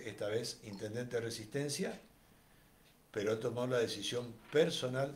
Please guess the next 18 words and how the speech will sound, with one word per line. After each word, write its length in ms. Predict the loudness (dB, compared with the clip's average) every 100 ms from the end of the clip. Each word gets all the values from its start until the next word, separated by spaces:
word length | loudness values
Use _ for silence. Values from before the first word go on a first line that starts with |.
| -6
de 120 | -6
competir 560 | -4 -4 -4 -8 -8 -6
por 120 | -4
la 60 | -4
gobernación, 600 | -4 -6 -6 -8 -8 -4
algo 160 | -4
que 120 | -4
le 120 | -4 -2
va 120 | -2
a 40 |
resultar 460 | -2 -6 -8 -8 -8
más, 260 | -6 -8 -8 -12 -16 -10
más 120 | -10
complejo, 420 | -8 -4 -4 -2
más 160 | -4 -4
difícil, 520 | -4 -2 0 0 -2 -8 -20 -20 -20 -8
a-, 220 | 0 0 0
eh, 760 | 0 0 -2 -4 -8 -10 -12